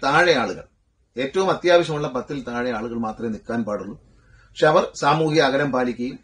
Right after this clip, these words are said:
മാസ്ക് ധരിക്കുകയും വേണം. അപ്പൊ നമ്മള് അത് കഴിഞ്ഞാൽ പ്രധാനമായി എനിക്ക് പറയാനുള്ളൊരു കാര്യം, മേക്കപ്പ്. കലാകാരന്മാരും കലാകാരികളും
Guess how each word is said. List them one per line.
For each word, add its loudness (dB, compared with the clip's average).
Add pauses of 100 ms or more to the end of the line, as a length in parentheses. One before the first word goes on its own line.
മാസ്ക് -6
ധരിക്കുകയും -10
വേണം. -20 (1500)
അപ്പൊ -2
നമ്മള് 6 (640)
അത് 0
കഴിഞ്ഞാൽ 4
പ്രധാനമായി 2
എനിക്ക് -8
പറയാനുള്ളൊരു -2
കാര്യം, -6 (840)
മേക്കപ്പ്. 0 (1600)
കലാകാരന്മാരും 6
കലാകാരികളും 0